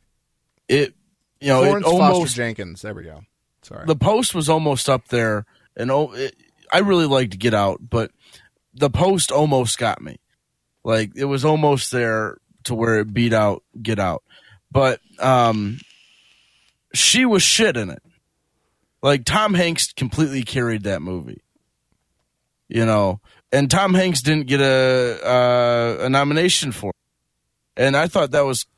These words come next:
Speaker 1: kinda shit because he was so much, like, you, he was, he act-, he was just so much better, um,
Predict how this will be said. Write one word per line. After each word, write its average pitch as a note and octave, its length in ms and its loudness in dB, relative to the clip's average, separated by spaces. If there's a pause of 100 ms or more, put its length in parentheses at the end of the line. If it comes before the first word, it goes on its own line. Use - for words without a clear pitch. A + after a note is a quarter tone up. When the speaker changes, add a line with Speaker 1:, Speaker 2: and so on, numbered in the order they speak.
Speaker 1:
kinda C3 280 -6
shit - 340 -4
because G2 300 -8
he E3+ 100 -2
was C3+ 200 -2
so F3+ 260 2
much, E3+ 180 0 (100)
like, C3+ 300 0 (320)
you, D#3 300 -2 (380)
he D3+ 200 0
was, E3 380 0
he F3 220 0
act-, E3 200 -2
he E3+ 120 0
was D#3 140 0
just B2+ 260 -2
so E3+ 120 2
much E3 260 0
better, A#2+ 460 0 (440)
um, G2 580 -2